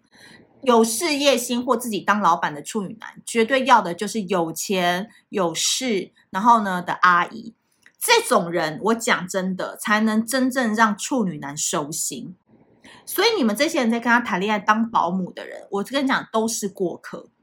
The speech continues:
因为处女男他要的生活，所以他本身不想要太，花太多心思在培养感情或者是经营关系上面。所以基本上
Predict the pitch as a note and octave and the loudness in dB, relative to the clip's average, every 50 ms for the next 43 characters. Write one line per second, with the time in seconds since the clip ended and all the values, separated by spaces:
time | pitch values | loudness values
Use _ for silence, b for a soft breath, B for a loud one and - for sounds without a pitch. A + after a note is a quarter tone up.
0 | _ _ _ _ _ _ _ _ _ _ _ _ _ D4+ G#4 A#4 A4+ - - - | _ _ _ _ _ _ _ _ _ _ _ _ _ 0 2 2 2 2 0 -4
1 | G#4+ G#4 E4 A3+ F#3 F3 E3 E3 F#3 F#3+ - B3 A#3+ B3 B3+ A3 F#3+ F3+ F3 - | -4 -2 -2 -2 -2 -4 -4 -6 -4 -4 -2 -2 0 2 2 2 2 -2 -4 -6
2 | - - G#3 F#3 F#3+ G#3+ - - - - - - - _ B B B B B B | -4 -4 -4 -4 -4 -6 -8 -10 -12 -12 -12 -14 -18 _ B B B B B B
3 | - - - G4 F#4+ - E4 F4+ F#4 F#4 - G3 F3 - - A#3+ A#3+ A#3 C#4 E4 | -6 -2 -2 -2 2 4 4 4 4 4 0 -2 -2 -2 -2 -2 -2 -2 -2 -2
4 | - - - - F3 F3 - - - C#4 B3 G#3 F#3 F3+ - _ - - - - | -2 -4 -4 -6 -6 -8 -6 -2 2 4 4 4 2 -2 -10 _ -20 -8 4 6
5 | C4+ C4+ C#4 C#4 - C#4+ A#3+ A3 G#3+ G3+ G#3+ G#3+ - G#3+ G3+ G#3 G#3+ - - G3 | 6 6 6 4 0 -2 0 0 -2 -2 -2 -4 -4 -6 -6 -6 -8 -6 -6 -8
6 | F#3+ G#3 A3+ G3+ F#3 B B B B B _ _ - A3 G3 G3 G3 F#3+ G3 G#3+ | -2 0 0 0 0 B B B B B _ _ -4 -2 -2 0 -2 -2 -4 -2
7 | A3 F#3+ - - - - - - - - - - D#3+ F#3 F#3 G3 F#3 - - G3 | -2 -4 -4 -4 -8 -12 -12 -12 -12 -8 -4 -4 -4 -2 -4 -6 -10 -10 -8 -8
8 | G#3 G#3 G#3 F3 D#3 D#3 D#3 D3+ F3 C#3+ D3 D3+ D3+ - D3 C#3+ C#3 - - D3 | -6 -6 -6 -6 -8 -10 -6 -6 -6 -6 -6 -8 -12 -14 -14 -14 -10 -6 -6 -6
9 | C#3+ - - - A2+ - - _ b b b b b b b - - F#4 G4 D#4+ | -6 -8 -12 -14 -14 -16 -18 _ b b b b b b b -6 -2 -2 0 0
10 | A3+ - D4+ D4+ B3 A#3 E3 D#3+ - A3 F#3+ D#3+ - - | -2 -2 -4 -4 -2 -4 -4 -2 0 0 0 0 0 -6